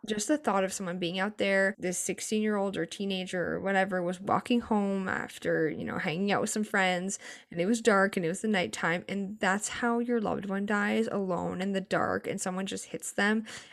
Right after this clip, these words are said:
and doesn't value human life enough to stop, is just a really awful thought. First of all, do not drive drunk. If you cannot drive, if you've taken substances that make it so it impairs your driving,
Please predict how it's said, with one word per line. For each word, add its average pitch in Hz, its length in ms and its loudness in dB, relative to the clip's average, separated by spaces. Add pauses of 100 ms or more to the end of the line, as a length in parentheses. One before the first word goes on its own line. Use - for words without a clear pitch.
(100)
and 180 260 -4 (260)
doesn't 190 380 2
value 180 480 2
human 175 340 -4
life 135 240 0
enough 170 300 0
to 208 80 -6
stop, - 640 0
is 185 180 0
just - 440 -2
a 180 100 4
really 156 260 2
awful - 320 -6
thought. - 400 -6
First 262 220 4
of 226 80 6
all, 196 80 6
do 170 160 4
not 135 180 4
drive 101 220 2
drunk. - 380 -4 (100)
If - 180 6
you 226 260 6
cannot 196 580 2
drive, 226 560 2
if - 200 -4
you've 180 160 -8
taken 175 300 -2
substances - 560 -4
that - 140 -4
make 151 220 -4
it 170 100 -4
so - 160 -2
it 165 100 -2
impairs - 420 -4
your 160 100 -2
driving, 214 460 -2